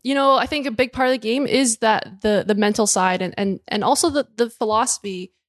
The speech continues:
like, the philosophical approach that you take to life and to hockey. That's what it's about. I think we want to grow people. That, eh, hockey is a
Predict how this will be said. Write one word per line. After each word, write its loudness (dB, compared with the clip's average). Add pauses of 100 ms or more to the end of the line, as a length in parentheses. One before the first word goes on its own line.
(100)
like, -8
the -6
philosophical 0
approach -2
that -8
you -16
take -8
to -6
life -8
and -10
to -10
hockey. -12 (380)
That's -2
what -2
it's -6
about. -4
I -4
think -4 (280)
we -2
want 2
to -8 (400)
grow 2
people. -10 (840)
That, -2 (120)
eh, -10 (600)
hockey 0
is 0 (120)
a -6